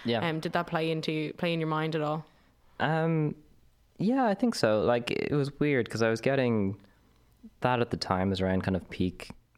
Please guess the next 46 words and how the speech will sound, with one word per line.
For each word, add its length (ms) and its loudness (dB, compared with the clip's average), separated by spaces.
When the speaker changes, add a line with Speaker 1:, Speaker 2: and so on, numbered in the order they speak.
Speaker 1:
um, 440 -2
Stripe 480 -6
funding 500 -2
hysteria, 560 -2
like, 260 -6
covid, 440 -4
like, 200 -6
was 100 -12
very 180 -2
good 280 -2
for 100 -14
Stripe's 320 -8
business 340 -4
model 340 0
in 120 2
terms 280 -2
of 280 -4
companies 360 -6
going 240 -2
online 480 0
and 140 -2
valuations 500 -2
were 80 0
doubling 360 0
and 100 -2
stuff. 260 -4
Um, 340 0
so 100 -4
getting 180 2
a 60 4
lot 120 2
of 60 0
LinkedIn 300 0
D 120 0
Ms 180 0
from 100 -4
people 220 -2
being 160 0
like, 200 -2
"Oh, 120 0
like, 220 -6
how 140 -4
do 100 0
I 80 -2
do 320 -6
it? 80 -8